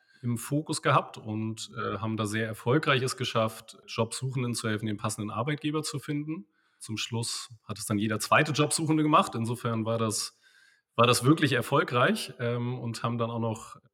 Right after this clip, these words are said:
mit Kulturdaten und Gehaltsdaten weitere Datenpunkte ergänzt in dem Produkt und auf den Unternehmensprofilen. Insofern sind wir da wahnsinnig erfolgreich gewesen.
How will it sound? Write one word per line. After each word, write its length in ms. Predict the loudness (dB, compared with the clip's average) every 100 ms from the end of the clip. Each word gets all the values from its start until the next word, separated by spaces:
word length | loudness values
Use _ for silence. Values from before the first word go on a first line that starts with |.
| _
mit 280 | -6 -6 -6
Kulturdaten 800 | -2 -2 0 2 4 2 2 -4
und 160 | -4
Gehaltsdaten 720 | 0 2 2 0 0 -2 0 -2
weitere 260 | 0 -2
Datenpunkte 960 | 0 0 -2 -6 -6 -6 -2 0 0 -4 -14 -20 _ -4
ergänzt 500 | 0 4 4 4 0
in 120 | 0
dem 100 | 0
Produkt 380 | 0 0 0 2
und 80 |
auf 100 | 0
den 140 | 0 -4
Unternehmensprofilen. 880 | -2 0 0 -2 -4 -8 -4 -2 -2
Insofern 340 | -4 -2 -2
sind 120 | -2
wir 60 | 0
da 160 | 0
wahnsinnig 400 | 0 -2 -4 -6
erfolgreich 520 | -6 -4 -4 -2 -4 -4
gewesen. 520 | -6 -4 -4 -6